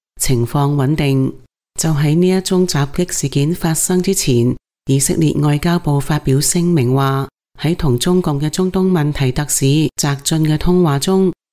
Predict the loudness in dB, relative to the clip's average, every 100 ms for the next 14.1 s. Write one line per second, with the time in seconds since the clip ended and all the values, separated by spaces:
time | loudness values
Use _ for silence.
0 | _ -2 0 0 0 0 -2 0 0 0
1 | 0 0 0 0 0 0 0 -2 -2 -2
2 | -4 -2 0 2 2 0 0 0 0 -2
3 | -2 -2 -2 -2 -4 -4 0 0 2 0
4 | 0 0 0 2 2 0 -4 -12 _ _
5 | -4 0 0 0 0 0 0 0 0 0
6 | 2 0 0 0 0 -2 0 -2 0 -4
7 | -2 -2 -2 -2 -2 0 0 -2 -6 _
8 | _ -2 0 2 0 -2 -4 -2 -4 -2
9 | -4 -2 -2 -2 0 0 0 0 0 -2
10 | 0 2 2 0 0 0 0 -4 -8 -2
11 | 2 4 2 2 2 2 0 -4 -6 -4
12 | -2 -2 0 -2 -2 -2 -2 -2 -2 -2
13 | 0 -2 0 0 0 0 0 0 2 2